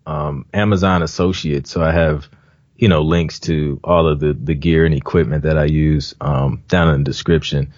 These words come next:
Um, but other than that, no, that, I'll have to look into that. That sounds pretty cool.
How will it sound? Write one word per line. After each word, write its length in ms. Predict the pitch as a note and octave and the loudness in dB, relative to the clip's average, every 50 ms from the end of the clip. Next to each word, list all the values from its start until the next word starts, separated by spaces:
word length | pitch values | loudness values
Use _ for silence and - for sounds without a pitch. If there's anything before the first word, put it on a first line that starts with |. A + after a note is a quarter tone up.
| _ _ _ _ _ _ | _ _ _ _ _ _
Um, 220 | D#2 D#2 D2+ D2+ | -2 0 0 2
but 120 | D2+ E2+ E2+ | 2 4 4
other 200 | G#2 A2+ A2 G#2 | 4 4 4 4
than 140 | G2 G2 G2+ | 2 2 2
that, 220 | A2+ A#2 G2 E2 | 2 0 0 0
no, 240 | F#2 G#2+ G2 D#2+ D2+ | 0 0 0 0 0
that, 240 | D#2+ F2 F#2 - - | -2 -4 -4 -4 -6
I'll 200 | - D#2+ F#2 F2+ | -8 -6 -4 -2
have 140 | F2 F#2 F2 | -2 -2 -4
to 80 | - E2 | -4 -6
look 200 | E2+ F#2+ F#2+ F2 | -4 -4 -4 -4
into 140 | D#2+ C#2 C2 | -4 -6 -6
that. 180 | B1+ A1+ A#1 | -6 -8 -8
That 60 | C2+ | -10
sounds 240 | D2+ - D#2+ D2+ C#2+ | -8 -6 -6 -6 -6
pretty 220 | - - D#2 D2 C#2+ | -6 -8 -10 -10 -8
cool. 260 | - - E2 C#2+ C#2 | -10 -12 -12 -12 -12